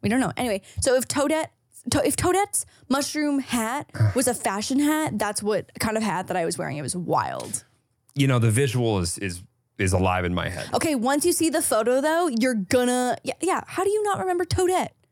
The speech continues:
Speaker 1: She's
Speaker 2: Oh.
Speaker 1: adorable.
Speaker 2: No, she is adorable. Yeah, you're
Speaker 1: Yeah,
Speaker 2: right.
Speaker 1: she's so cute.
Speaker 2: Okay, stop making fun of me.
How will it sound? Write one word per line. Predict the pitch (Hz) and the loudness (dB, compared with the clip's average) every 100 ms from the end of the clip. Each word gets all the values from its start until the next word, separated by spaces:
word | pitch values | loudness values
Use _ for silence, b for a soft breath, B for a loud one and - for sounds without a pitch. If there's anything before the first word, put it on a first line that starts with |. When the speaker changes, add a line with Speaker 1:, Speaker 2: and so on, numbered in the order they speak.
| _ _ _ - | _ _ _ 2
Speaker 1:
She's | 160 147 | 6 8
Speaker 2:
Oh. | - | 6
Speaker 1:
adorable. | 269 330 392 226 - - _ | 6 4 4 2 -2 -8 _
Speaker 2:
No, | 139 139 | 2 2
she | - | 4
is | 156 | 2
adorable. | 139 87 85 | 4 2 2
Yeah, | 92 104 | 2 2
you're | 107 | 2
Speaker 1:
Yeah, | - | 2
Speaker 2:
right. | - | 2
Speaker 1:
she's | 320 | 0
so | - - 349 | 0 0 0
cute. | - 359 330 - - _ _ _ | 0 0 0 -2 -10 _ _ _
Speaker 2:
Okay, | - 170 - - | -2 -2 -2 -6
stop | - 160 185 - - | -2 -2 -2 -8 -2
making | 151 151 143 | 0 2 -2
fun | - 190 | -4 -4
of | 247 | -4
me. | - _ | -8 _